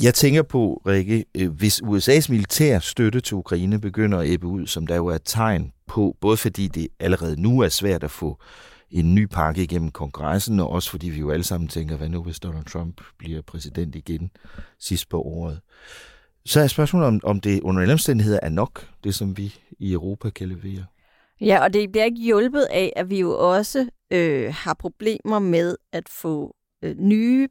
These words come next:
Speaker 2: penge til det, som, øh, ironisk nok hedder den europæiske fredsfacilitet, men
Speaker 1: Ja.
Speaker 2: som, øh, i princippet bliver brugt, øh, på krig, øhm, som er den her pose med penge, som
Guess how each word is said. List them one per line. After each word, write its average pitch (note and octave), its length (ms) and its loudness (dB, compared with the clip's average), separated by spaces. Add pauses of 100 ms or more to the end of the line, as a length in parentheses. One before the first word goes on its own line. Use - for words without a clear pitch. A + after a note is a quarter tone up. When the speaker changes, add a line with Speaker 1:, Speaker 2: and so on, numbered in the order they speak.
Speaker 2:
penge D#3+ 400 -2
til - 300 -6
det, F#3+ 240 2
som, D3+ 440 0 (100)
øh, C#3+ 280 -8 (720)
ironisk F#3 460 -2
nok F3 220 2
hedder F3+ 200 -4
den E3+ 100 -2
europæiske E3 560 -2
fredsfacilitet, G#3 1120 -2
men F3 220 0
Speaker 1:
Ja. - 80 4
Speaker 2:
som, E3 240 2
øh, D3+ 420 0 (120)
i - 60 -10
princippet F#3 440 -4 (120)
bliver F3+ 140 0
brugt, - 340 -6
øh, D#3 220 -4
på F#3 100 0
krig, - 200 -4 (480)
øhm, G3+ 320 6
som G3+ 260 2
er G3+ 120 2
den A3 260 -2
her G#3+ 220 2 (100)
pose G#3 320 -4
med A3 80 0
penge, F3+ 440 -4
som F3 380 2